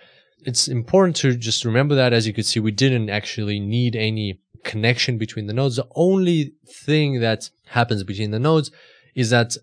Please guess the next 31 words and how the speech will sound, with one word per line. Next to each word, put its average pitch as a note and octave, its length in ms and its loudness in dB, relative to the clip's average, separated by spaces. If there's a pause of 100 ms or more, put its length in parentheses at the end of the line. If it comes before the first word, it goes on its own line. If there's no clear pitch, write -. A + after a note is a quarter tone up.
(140)
when A#2 260 0
you A2 100 -2
pull A#2+ 340 2
on G2+ 120 -2
one B2 220 2
node, A2+ 340 2
they, G#2+ 480 0
the G2+ 160 -6
other G#2+ 160 0
ones G2+ 220 0
get F#2+ 180 -6
pulled, A#2+ 220 0
but, G#2+ 180 0
uh, G#2 140 -2
that A2+ 240 0
is A2+ 400 -2
through, G#2+ 320 0 (300)
the A2+ 80 -2
close B2+ 320 4
ones G#2 240 -2
get G2+ 180 -8
pulled, A#2 240 0
but G2+ 140 -8
that G#2+ 120 2
is - 240 -4
through G2+ 180 -6
the, F#2+ 200 -4 (160)
the G#2 220 -2
radius G#2+ 760 2
and F#2+ 240 -6
the F2+ 260 -4